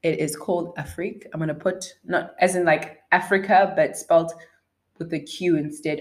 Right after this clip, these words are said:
of the C. And it stops there. I'll sit, I'll, I'll, I'll post a picture of it on the podcast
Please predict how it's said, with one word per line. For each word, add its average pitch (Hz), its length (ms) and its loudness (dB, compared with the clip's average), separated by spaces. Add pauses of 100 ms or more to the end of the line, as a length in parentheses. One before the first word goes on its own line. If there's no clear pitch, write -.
(120)
of 139 240 0 (600)
the 143 180 -4
C. - 680 -8 (420)
And 147 100 -4
it 139 100 -6
stops - 360 -4
there. 131 360 -4
I'll 165 80 -2
sit, 202 220 0
I'll, 185 100 6
I'll, 175 260 2
I'll 170 180 0
post 175 320 0
a 165 40 -10
picture 165 340 -4
of 147 280 -2
it 147 240 -8
on 143 140 -6
the - 80 -12
podcast 143 480 -12